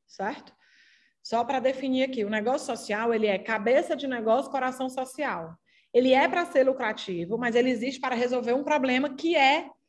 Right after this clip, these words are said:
o propósito das ongs, né? Então, a gente chama isso de segundo, é, de setor dois e meio, que ele, ele mistura um pouco do segundo setor e um pouco do terceiro setor. É o que eu tô chamando de criar uma nova economia,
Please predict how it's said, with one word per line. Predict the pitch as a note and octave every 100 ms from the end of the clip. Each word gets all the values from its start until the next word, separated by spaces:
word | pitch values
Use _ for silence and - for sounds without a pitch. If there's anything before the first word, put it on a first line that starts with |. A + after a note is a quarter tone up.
| _ _ -
o |
propósito | B3 C#4+ C#4 C#4 C4
das | C#4 C#4+
ongs, | C4 A#3 F#3+ F3
né? | G3 A#3
Então, | A#3 A#3+
a | C4+
gente | C4+ C#4 C#4
chama | C4+ A#3+ A#3
isso | C4
de | A3 B3+
segundo, | - A3 D4 F#4 -
é, | F4 E4
de | -
setor | C4 B3+ D4
dois | B3+ D4+ E4+
e |
meio, | E4+ B3+ G3 F3+
que | A#3
ele, | B3 B3+
ele | B3+ B3+
mistura | C4 C#4+ - C4+ C4
um | B3+
pouco | C#4+ D#4+ D4+
do | E4
segundo | D4 C4+ C4
setor | B3+ A3+ G#3 G3+ A#3
e |
um | D#4
pouco | - C4+ C4+
do | C4
terceiro | C#4 C#4 C4+
setor. | C4+ D4 C4+ A3+
É |
o | G3
que |
eu | A3
tô | A#3
chamando | A3 A3 A3+ A3+
de | A3+
criar | B3+ B3 G#3+ A#3+
uma | C4+
nova | C4 A3+ G3 G#3
economia, | - A#3 D4 C#4 F#3 -